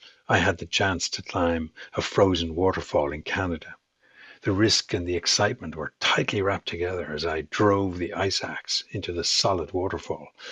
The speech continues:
and hundreds of tiny chips of ice sprayed my face. I imagined that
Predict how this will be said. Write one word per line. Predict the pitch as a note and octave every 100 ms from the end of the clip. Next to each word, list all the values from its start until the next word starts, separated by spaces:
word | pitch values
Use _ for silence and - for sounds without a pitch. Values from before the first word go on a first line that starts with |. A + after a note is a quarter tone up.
| -
and | - F#2
hundreds | - F3+ F3 D3+ B2
of | A#2 -
tiny | - A2+ A2 A2
chips | G#2 - G#2+ -
of | F#2+
ice | E2 E2+ D2+
sprayed | - - D#2 D#2
my | D2+
face. | C#2 - D2 - - - _ _ _ _ _ _ _ _ - - - - -
I | F2+
imagined | F#2 F#2+ G#2 F#2 F#2
that | F2 D#2+ -